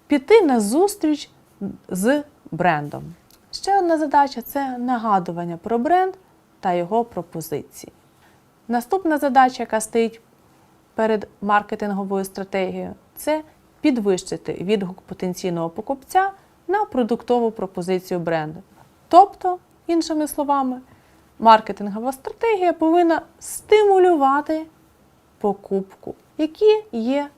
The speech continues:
канали для реалізації цієї стратегії?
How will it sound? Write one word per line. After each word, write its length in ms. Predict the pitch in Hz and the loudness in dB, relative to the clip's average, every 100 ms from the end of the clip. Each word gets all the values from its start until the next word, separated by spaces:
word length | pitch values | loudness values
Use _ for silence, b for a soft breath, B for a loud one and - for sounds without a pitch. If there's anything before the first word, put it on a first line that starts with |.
| _ | _
канали 500 | - 247 226 214 262 | -2 0 0 0 0
для 260 | 220 196 190 | -2 0 0
реалізації 800 | 185 190 185 185 185 190 - 190 | 0 -2 -2 0 0 -2 -6 -8
цієї 320 | - 160 156 | -6 -4 -4
стратегії? 640 | 160 - 160 147 151 - | -6 -12 -8 -8 -8 -12